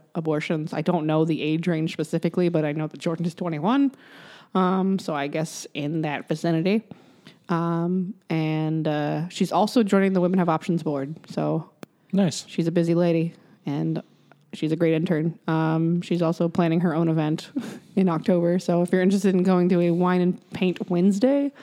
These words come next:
Speaker 1: Jordan is putting that together, and I'm really excited for it.
Speaker 2: Keep an eye on the event calendar.
Speaker 1: We're gonna be
Speaker 2: Uh,
Speaker 1: busy this fall.
Speaker 2: Yeah. Uh, Jordan
Speaker 1: <clears throat>
Speaker 2: led the protest that we held last week outside Rob Portman's office.
Speaker 1: Yes, in Columbus, because I was leading the one in Cincinnati, and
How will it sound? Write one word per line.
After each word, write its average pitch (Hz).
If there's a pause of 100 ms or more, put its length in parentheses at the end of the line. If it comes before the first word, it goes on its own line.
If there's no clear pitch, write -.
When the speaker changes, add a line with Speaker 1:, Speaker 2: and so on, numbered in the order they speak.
(520)
Speaker 1:
Jordan 165
is 165
putting 170
that 156
together, 175
and 156
I'm 185
really 170
excited 175
for 175
it. 156 (400)
Speaker 2:
Keep 156
an 156
eye 147
on 143
the 131
event 120
calendar. 113 (280)
Speaker 1:
We're 233
gonna 202
be 170
Speaker 2:
Uh, 185
Speaker 1:
busy 220
this 175
fall. 165
Speaker 2:
Yeah. 113 (420)
Uh, 156
Jordan 190
Speaker 1:
<clears throat> 170
Speaker 2:
led 165
the 156
protest 160
that 156
we 151
held 151
last 143
week 147
outside 139
Rob 131
Portman's 131
office. 107
Speaker 1:
Yes, 220
in 214
Columbus, 220
because 214
I 180
was 185
leading 185
the 170
one 175
in 170
Cincinnati, 185
and 175